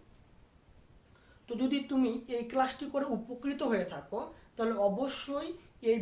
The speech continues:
ভিডিওটিতে লাইক, কমেন্ট এবং অবশ্যই কি করবা? শেয়ার করবা। এই শেয়ার করে তুমি তোমার অন্য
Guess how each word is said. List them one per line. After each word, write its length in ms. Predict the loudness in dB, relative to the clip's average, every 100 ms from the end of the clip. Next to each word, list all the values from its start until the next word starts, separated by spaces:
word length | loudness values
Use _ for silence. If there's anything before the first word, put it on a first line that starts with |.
| 0
ভিডিওটিতে 640 | -2 0 -2 0 -2 -2 -2 0 2
লাইক, 240 | 2 0 -6 -4
কমেন্ট 380 | -2 0 0 -2 -8 -10 -4
এবং 140 | -2 -2 -4 -12 -20 -20 -2 -2
অবশ্যই 460 | 0 -2 -2 -6 -6
কি 80 | -4
করবা? 240 | -2 0 -2 -4 -10 -10 0
শেয়ার 220 | 0 0 -4
করবা। 220 | -10 -12 -16 -14 -8
এই 60 | -8 -4
শেয়ার 240 | 4 4 4 0
করে 180 | 0 0 0 -10 -6
তুমি 160 | -4 -2 -2
তোমার 180 | -2 -2 -2
অন্য 180 | 0 2